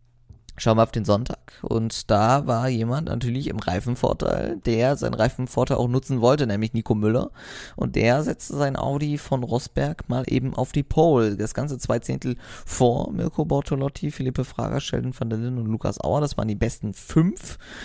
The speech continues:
vom Qualifying zwei aus dem Sonntag. Und das war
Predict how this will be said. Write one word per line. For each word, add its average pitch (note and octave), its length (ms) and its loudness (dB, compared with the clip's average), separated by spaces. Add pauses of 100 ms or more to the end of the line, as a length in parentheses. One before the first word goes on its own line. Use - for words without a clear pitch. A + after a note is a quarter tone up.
(180)
vom C#3+ 380 2
Qualifying B2+ 800 0 (140)
zwei - 600 2 (120)
aus A#2+ 400 2
dem G#2+ 220 2
Sonntag. G#2 680 -2
Und - 540 -4
das A#2+ 220 -2
war A#2+ 320 0